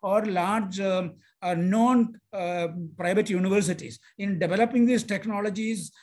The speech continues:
in order to bring in the, um, cleaner technology, cleaner area at lower cost and, uh, give it to the, uh, small and medium sector. Micro, certainly they need to look at through the M I D Cs or I D Cs, which in the various sector, which I am sure that that is working through I D C because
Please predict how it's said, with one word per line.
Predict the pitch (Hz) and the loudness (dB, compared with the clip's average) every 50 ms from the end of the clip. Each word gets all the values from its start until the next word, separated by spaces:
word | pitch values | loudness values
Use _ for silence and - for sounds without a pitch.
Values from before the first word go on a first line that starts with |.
| _ | _
in | - 185 170 175 | -8 -6 -4 -4
order | 185 202 214 240 | -4 0 0 0
to | 233 233 196 | 2 2 -2
bring | 165 180 190 202 208 208 | -2 0 0 0 0 2
in | 220 220 220 214 208 185 | 2 2 0 0 0 -2
the, | 196 196 196 190 185 185 185 | -2 -2 0 0 0 0 0
um, | 175 175 156 - - _ _ | -2 -4 -8 -10 -14 _ _
cleaner | - 196 208 220 220 226 226 | 0 2 2 4 4 2 2
technology, | 226 190 - - 202 202 196 208 202 226 226 | 0 -2 -6 -6 -6 -6 -4 -2 -2 -2 -2
cleaner | 220 196 202 208 208 208 196 190 196 | -2 -2 -2 0 0 0 0 0 0
area | 196 202 220 220 226 202 | 0 0 0 0 0 0
at | 196 196 - - | -4 -6 -6 -6
lower | 185 180 185 202 220 214 | -4 -4 -2 -2 -2 -4
cost | 214 - 226 233 226 226 - | -4 -4 -2 -2 -2 -2 -4
and, | 208 208 202 190 - - _ _ _ - | -6 -6 -6 -8 -10 -18 _ _ _ -4
uh, | 175 180 175 175 170 | -2 0 0 0 0
give | 156 151 180 202 214 | 0 0 0 2 2
it | 226 220 220 | 2 2 0
to | 202 196 | -2 0
the, | 196 202 202 180 - - _ - | 0 0 -2 -2 -8 -12 _ -6
uh, | 185 170 170 170 170 | -2 0 0 0 0
small | 165 - - - 196 196 214 233 247 | -2 -6 -10 -8 -4 0 2 4 6
and | 262 254 233 | 8 8 8
medium | 233 226 190 214 214 190 | 8 8 6 4 2 2
sector. | - 185 180 - 233 240 | 0 -4 -6 -6 -4 -2
Micro, | 233 202 180 180 190 202 226 226 - 285 277 269 285 - 170 | -2 -2 -2 -2 -2 -2 -2 -2 -2 0 0 2 0 0 -6
certainly | - - - 196 - 226 233 240 262 285 | -12 -10 -10 -8 -4 -2 0 0 2 2
they | 269 262 220 220 | 2 4 4 4
need | 214 220 214 - | 4 0 -2 -4
to | 226 | -4
look | 208 196 190 - 208 | -4 -4 -4 -4 -6
at | 208 165 - | -8 -8 -8
through | - 196 202 185 | -8 -8 -6 -4
the | 185 190 196 190 190 _ _ - - - _ - | -4 -4 -6 -6 -10 _ _ -20 -20 -20 _ -2
M | - 175 185 | -2 0 2
I | 196 190 196 | 2 2 2
D | 185 208 214 214 190 | 2 2 2 2 2
Cs | 175 196 175 180 | 0 -2 -2 0
or | 185 180 | 0 2
I | 165 160 175 | 2 2 0
D | 170 202 208 214 | 0 0 -2 -2
Cs, | 196 214 220 196 156 | -2 -2 -2 -4 -4
which | 185 190 - - | -6 -8 -6 -6
in | 196 190 185 180 | -4 -4 -2 -2
the | 190 170 | -4 -4
various | 165 185 190 175 196 185 - | -2 0 0 2 2 0 0
sector, | - 175 165 - 175 - - _ _ _ _ | 0 -4 -4 -6 -10 -14 -14 _ _ _ _
which | - 233 254 | -4 2 4
I | 240 254 277 | 6 6 6
am | 285 302 | 6 4
sure | 262 - - 240 254 254 254 247 | 2 2 4 6 6 8 8 6
that | 240 233 220 202 | 6 4 4 4
that | 214 208 202 214 | 2 2 2 0
is | 196 156 | -4 -4
working | 208 196 156 - 233 220 190 | -6 -6 -6 -4 -4 -6 -4
through | 240 233 214 | -2 0 0
I | 180 180 185 | 2 0 0
D | 175 220 214 | -2 -4 -6
C | 160 214 196 | -4 -4 -4
because | 175 196 190 220 208 - | -4 -4 -4 -4 -6 -6